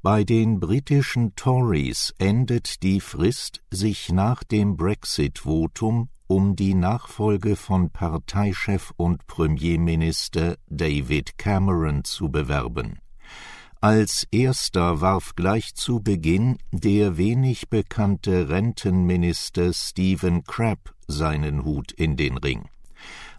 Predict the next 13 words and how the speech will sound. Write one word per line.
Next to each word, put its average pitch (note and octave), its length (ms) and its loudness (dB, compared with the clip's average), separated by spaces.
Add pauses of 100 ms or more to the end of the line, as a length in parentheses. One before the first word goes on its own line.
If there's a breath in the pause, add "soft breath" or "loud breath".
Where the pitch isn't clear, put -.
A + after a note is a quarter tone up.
Als D#2 340 0
Favoriten G#2+ 1000 0
gelten G2+ 560 2
der E2+ 320 2
ehemalige G2+ 920 2
Londoner E2 800 0
Bürgermeister D#2 1120 -2
Boris D2+ 600 -2
Johnson F2+ 600 0 (500 loud breath)
und G#2+ 480 -2
Innenministerin F2 1300 2
Theresa D#2+ 720 0
May. D2+ 420 -2